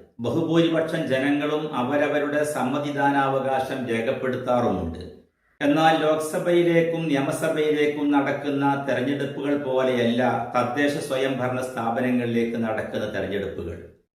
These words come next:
ലോക്സഭയിലേക്കും നിയമസഭയിലേക്കുമുള്ള തെരഞ്ഞെടുപ്പുകളിൽ സാധാരണ ചർച്ച ചെയ്യപ്പെടാറുള്ളത് രാഷ്ട്രീയപരമായ കാര്യങ്ങളും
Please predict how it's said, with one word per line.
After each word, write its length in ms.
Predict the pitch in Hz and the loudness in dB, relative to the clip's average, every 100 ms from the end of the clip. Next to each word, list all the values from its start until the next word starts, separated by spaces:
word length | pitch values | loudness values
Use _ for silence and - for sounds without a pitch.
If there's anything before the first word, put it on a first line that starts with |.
| _ _ _ | _ _ _
ലോക്സഭയിലേക്കും 1120 | 123 139 - 160 147 151 143 143 135 147 147 | 2 4 4 0 0 0 2 2 2 0 -2
നിയമസഭയിലേക്കുമുള്ള 1160 | 139 131 151 - 160 156 151 156 151 151 147 139 | 0 0 -2 -2 0 0 2 0 0 -2 -2 -2
തെരഞ്ഞെടുപ്പുകളിൽ 840 | 127 120 135 - 117 110 107 127 - | -2 0 0 -2 -2 -2 -2 -2 -4
സാധാരണ 680 | - 127 139 156 160 - - | -4 0 0 0 0 0 0
ചർച്ച 380 | 131 - 165 | -2 -2 -4
ചെയ്യപ്പെടാറുള്ളത് 880 | 151 147 147 143 139 139 139 135 135 | -4 -2 -2 -2 0 0 0 0 2
രാഷ്ട്രീയപരമായ 960 | 123 123 - 156 156 156 151 147 135 123 | 2 0 -2 -4 0 0 0 2 2 2
കാര്യങ്ങളും 920 | 127 113 120 123 127 127 127 123 | 0 0 0 2 2 2 0 0